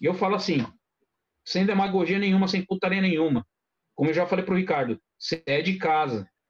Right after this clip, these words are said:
cê é família. Vocês são família. No momento que, tipo assim, "Ô, sou Vika, posso entrar na sua live?"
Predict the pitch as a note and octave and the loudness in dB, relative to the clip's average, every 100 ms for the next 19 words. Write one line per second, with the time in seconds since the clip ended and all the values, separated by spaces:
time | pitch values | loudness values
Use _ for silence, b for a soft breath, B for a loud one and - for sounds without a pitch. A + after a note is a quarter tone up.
0 | _ _ _ _ _ - - F#3 F#3 D#3+ | _ _ _ _ _ -4 -2 0 2 2
1 | D3+ G#2+ - _ _ _ _ _ - C#3 | 0 -2 -6 _ _ _ _ _ -4 -2
2 | - A3+ G#3 - - - - _ _ _ | 0 0 0 -4 -6 -8 -18 _ _ _
3 | _ _ _ _ - D#3+ E3 A3+ G#3+ F#3 | _ _ _ _ -6 -2 0 0 2 2
4 | C#3+ G2 - _ _ _ - C3+ D#3+ G3 | 2 -2 -8 _ _ _ -4 0 2 0
5 | - B3 F#3+ G3+ G#3 A3 A#3+ A#3 A3+ A#3 | -2 -4 -2 -2 -2 0 0 0 0 -2
6 | A#3 G#3+ - A#3+ - D4+ A#3+ B3 G3+ - | 0 -2 -2 -4 0 -2 0 0 0 0
7 | E3+ F3 G#3+ E3 A#2 | 0 2 2 0 -4